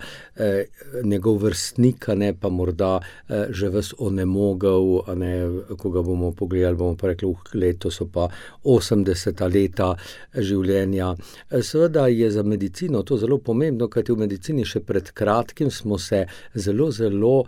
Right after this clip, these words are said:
pravzaprav opirali zgolj na kronološko starost. To pravi, rekli bomo, "Aha, ta, ta operacija,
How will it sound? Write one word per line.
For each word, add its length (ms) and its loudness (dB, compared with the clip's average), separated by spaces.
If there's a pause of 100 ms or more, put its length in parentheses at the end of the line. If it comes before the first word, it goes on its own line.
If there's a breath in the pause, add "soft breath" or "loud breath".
(220 loud breath)
pravzaprav 380 0
opirali 460 0
zgolj 340 0
na 120 -2
kronološko 720 -2
starost. 460 -4
To 80 -8
pravi, 300 2
rekli 320 2
bomo, 320 0
"Aha, 160 -4
ta, 320 -4 (360)
ta 100 -2
operacija, 920 0